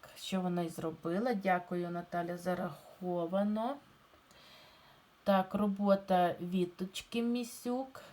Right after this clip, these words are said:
Е, Віточка повинна була відшити двісті бісерин. Вишила двісті сорок. Молодчинка Віточка, дякуємо. Як бачите, позначила Віта. Йдемо далі.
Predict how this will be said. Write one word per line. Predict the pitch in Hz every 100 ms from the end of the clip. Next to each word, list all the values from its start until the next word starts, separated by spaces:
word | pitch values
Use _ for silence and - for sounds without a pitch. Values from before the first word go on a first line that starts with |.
| -
Е, | 180 190 185 185 180 180
Віточка | 202 - 190 - 180
повинна | 180 180 180 180 175
була | 170 180 175 165
відшити | 165 - - 170 175 165
двісті | - 175 - 170
бісерин. | 160 156 - 160 156 160 202 277 - - - -
Вишила | 165 220 - 254
двісті | 202 202 208 - 208
сорок. | - - 170 165 160 160
Молодчинка | 180 190 175 165 - 175 165 160 160
Віточка, | 170 269 269 240 - 185 -
дякуємо. | 165 156 156 202 226 254 262 240 - 160
Як | 185 -
бачите, | 165 160 - -
позначила | 156 175 170 165 151 - 175
Віта. | 196 208 208 240 247 - - - - - _ -
Йдемо | 175 180 165 165
далі. | 160 165 156 165 208